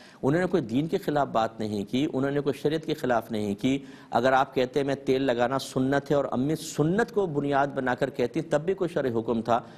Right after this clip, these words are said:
वो तो शायद यही कह रही होंगी तुम तेल लगा के सारा धो देते हो, ये क्या चोचला कर रहे हो? तो इसमें शरन कोई हरज नहीं, और खुदारा हर चीज़ के अंदर कुफ्र के पहलू ना ढूंढें,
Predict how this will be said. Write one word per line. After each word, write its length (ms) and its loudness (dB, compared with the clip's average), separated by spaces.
वो 80 2
तो 160 0
शायद 280 0
यही 140 0
कह 140 0
रही 100 0
होंगी 180 2
तुम 160 -2
तेल 240 0
लगा 220 2
के 100 -6
सारा 260 2
धो 200 0
देते 260 0
हो, 60 2
ये 120 -2
क्या 140 0
चोचला 340 -2
कर 160 0
रहे 100 2
हो? 100 0
तो 60 4
इसमें 320 -2
शरन 240 2
कोई 140 -2
हरज 300 0
नहीं, 120 2
और 100 -2
खुदारा 500 2
हर 180 4
चीज़ 260 -2
के 80 0
अंदर 160 0
कुफ्र 320 -2
के 120 0
पहलू 300 0
ना 160 -2
ढूंढें, 380 -2